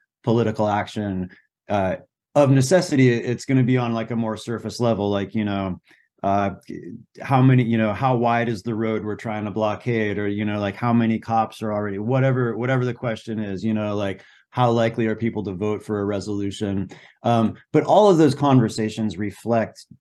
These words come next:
deeper and often unarticulated sort of, like, social science, you know, like, foundational theories about human nature and behavior and, you know, what's ultimately possible. And so I, you know, I definitely was in that camp of, of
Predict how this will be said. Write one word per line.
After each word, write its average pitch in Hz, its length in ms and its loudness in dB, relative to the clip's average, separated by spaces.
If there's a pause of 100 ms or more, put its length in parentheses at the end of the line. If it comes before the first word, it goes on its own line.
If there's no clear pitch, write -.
(180)
deeper 123 520 2
and 101 160 -4
often 104 380 -4
unarticulated 101 880 -4
sort 107 220 -4
of, 101 100 -6
like, 95 200 -2
social 113 400 0
science, 101 600 -4
you 131 100 2
know, 107 120 2
like, 101 260 -2
foundational 123 640 0
theories 90 480 -6
about 101 340 -4
human 107 260 -2
nature 95 360 -6
and 95 100 -2
behavior 92 640 -2 (360)
and, 95 400 -2
you 92 220 -6
know, 90 120 0
what's 110 260 0
ultimately 104 460 -2
possible. 92 720 -2 (360)
And 117 260 2
so 123 500 2 (440)
I, 123 180 2
you 156 140 2
know, 131 100 2
I 127 240 -2
definitely 135 500 0
was 117 200 -4
in 113 160 -2
that 107 200 -6
camp 110 400 -6
of, 95 480 -6
of 104 280 -4